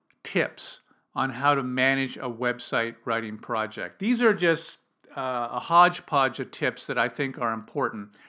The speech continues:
Uh, obviously, you're gonna do all the normal things you do when you manage any copywriting project. You're gonna get all the information that you need. You're gonna have to speak with your client, ask a lot of questions. You do all this stuff, but here are some unique tips just for managing a website writing project.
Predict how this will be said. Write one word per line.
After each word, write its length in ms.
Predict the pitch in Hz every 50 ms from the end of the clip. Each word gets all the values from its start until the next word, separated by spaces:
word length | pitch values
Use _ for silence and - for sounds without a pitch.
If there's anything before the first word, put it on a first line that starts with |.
| - - - - - - _
Uh, 280 | - 123 120 113 117 113
obviously, 440 | - 151 175 208 214 202 - - 185
you're 80 | 165 147
gonna 180 | 160 156 156
do 180 | 147 147 151 156
all 240 | 165 165 165 170 160
the 100 | 151 156
normal 380 | 151 151 156 165 175 180 185
things 340 | 175 - 185 180 180 175 -
you 80 | 175 160
do 280 | 139 165 170 185 208
when 260 | 202 185 165 151 151 147
you 240 | 147 147 147 147 139
manage 400 | 143 143 147 151 156 151 147 190
any 200 | 208 240 247 -
copywriting 640 | - - 143 127 - 131 127 120 113 110 110 107 107
project. 440 | - 175 170 170 151 156 143 -
You're 100 | 123 113
gonna 140 | 117 117 110
get 180 | 107 120 123 123
all 140 | 127 123 117
the 140 | 123 120
information 580 | 123 127 127 - 135 127 131 139 147 143 156 143
that 160 | 139 135 139
you 120 | 143 135 135
need. 240 | 139 147 147 135
You're 100 | 123 120
gonna 140 | 117 117 110
have 120 | 107 104 -
to 60 | -
speak 520 | 107 - - - - - - 151 143 143 -
with 120 | 127 -
your 80 | 131 120
client, 420 | - - 175 170 165 160 151 139
ask 320 | - 131 127 123 - - -
a 40 | 123
lot 160 | 113 110 107
of 80 | 107
questions. 480 | - - 147 147 - - 165 147 131 - - - - - - _ _ -
You 80 | 160
do 160 | 170 208 214
all 180 | 202 185 180 165
this 180 | 147 151 147 -
stuff, 280 | - - 147 139 -
but 100 | - 139
here 140 | 147 208 233
are 60 | 220
some 260 | - - 202 185 147 - - - - - _
unique 480 | - 147 151 151 151 170 185 180 180 -
tips 400 | - - 156 135 - - - -
just 280 | - - 147 143 143 -
for 260 | - 156 143 139 135
managing 520 | 123 127 123 127 131 131 127 - 127 120
a 60 | 117
website 440 | 110 117 120 117 - - 123 113 -
writing 280 | - 117 113 110 104 104
project. 500 | - 123 117 110 107 110 92 - -